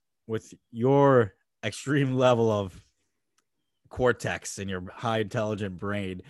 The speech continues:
uh, how far down the rabbit hole of thinking about your physiology and the food do you go before you say, "That's too much. Let me take a step back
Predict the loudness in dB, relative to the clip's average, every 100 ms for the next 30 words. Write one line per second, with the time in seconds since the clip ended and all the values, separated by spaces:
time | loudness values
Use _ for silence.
0 | -20 -20 -14 -8 -4 -4 -6 -12 _ -12
1 | -2 -2 0 0 0 0 -2 -2 -2 0
2 | -2 -4 -6 -4 -6 -8 -8 -6 -6 -6
3 | -8 -8 -6 -4 -4 -4 -6 -8 -10 -6
4 | -2 -2 -4 _ _ _ -10 -8 -6 0
5 | 4 4 4 0 -8 _ _ -6 0 0
6 | 0 -4 -2 -4 -2 0 2 0 -2 -20
7 | _ _ -8 -4 -4 -2 -6 -6 -6 -6
8 | -4 -4 -2 -4 _